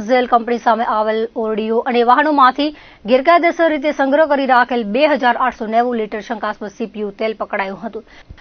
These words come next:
આ સાથે બી ડિવિઝન પોલીસ દ્વારા ત્રણ ઈસમોની અટકાયત કરાઈ હતી. મળતી વિગતો મુજબ ગાંધીધામ બી ડિવિઝન પોલીસને માહિતી મળી હતી કે પડાળા એક્વા ઝેલ કંપની સામે આવેલ ભાડાની ઓરડીઓમાં મુકેશ ચોવટિયાના નામના શખ્સે ગેરકાયદે રીતે શંકાસ્પદ સી પી યુ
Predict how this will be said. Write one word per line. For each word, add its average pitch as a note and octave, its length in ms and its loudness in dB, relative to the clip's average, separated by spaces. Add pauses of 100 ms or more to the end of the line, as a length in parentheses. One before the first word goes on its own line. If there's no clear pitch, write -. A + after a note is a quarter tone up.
(100)
આ B3+ 100 6
સાથે C4 300 2
બી C4+ 100 2
ડિવિઝન D4 400 2
પોલીસ C4 240 0
દ્વારા A#3+ 240 2
ત્રણ A#3+ 280 -2
ઈસમોની G#3+ 440 -6
અટકાયત G3+ 480 -8
કરાઈ G3 300 -8
હતી. - 220 -16 (340)
મળતી A#3 340 2
વિગતો C4 320 2
મુજબ B3+ 260 0
ગાંધીધામ C4 480 2
બી C4+ 140 -2
ડિવિઝન B3+ 480 -2
પોલીસને A#3+ 400 -4
માહિતી B3 380 -2
મળી G3 240 -8
હતી G#3 260 -10
કે B3+ 100 -2 (300)
પડાળા B3+ 340 4 (140)
એક્વા B3+ 320 4
ઝેલ A3 260 -2
કંપની A#3 380 -2
સામે G#3+ 240 -4
આવેલ G#3+ 260 -6
ભાડાની A3 400 -2 (300)
ઓરડીઓમાં B3+ 540 2
મુકેશ C#4+ 340 -2
ચોવટિયાના G#3 840 -4 (140)
નામના C#4 320 4
શખ્સે B3 480 -2 (140)
ગેરકાયદે A3+ 480 -2
રીતે A3 180 -6
શંકાસ્પદ G#3 640 -8
સી G#3+ 160 -10
પી G#3+ 120 -8
યુ G3+ 80 -12